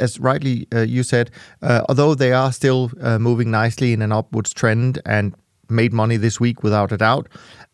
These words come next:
the gains were probably a little bit more modest compared with some of these other sectors, uh, that I just mentioned. Uh, the same for the grains. Um, I would imagine they, um, did, did, did perform well overall. And this is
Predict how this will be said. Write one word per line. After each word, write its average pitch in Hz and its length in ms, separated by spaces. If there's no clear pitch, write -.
the 123 120
gains 131 380
were 117 100
probably 113 400
a - 20
little 143 200
bit 127 120
more 110 220
modest 110 420
compared 107 520
with 110 80
some 113 160
of 98 80
these 104 160
other 101 200
sectors, 104 680
uh, 104 220
that 92 140
I 101 80
just 101 280
mentioned. 101 500
Uh, 110 160
the 95 100
same 117 300
for - 80
the 104 100
grains. 104 600
Um, 104 380
I 92 100
would 101 100
imagine 101 440
they, 101 320
um, 98 360
did, - 220
did, 98 260
did 110 180
perform 107 360
well 113 200
overall. 113 600
And 147 300
this 190 200
is 185 220